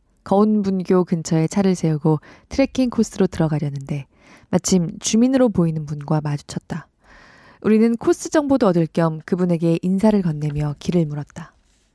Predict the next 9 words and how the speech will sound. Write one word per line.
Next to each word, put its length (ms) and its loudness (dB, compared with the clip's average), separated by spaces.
"어라연 440 4
코스가 520 2
힘든가요?" 760 -2
그분은 460 2
강원도 440 2
사투리가 520 2
강하게 480 2
밴 260 0
말투로 480 -2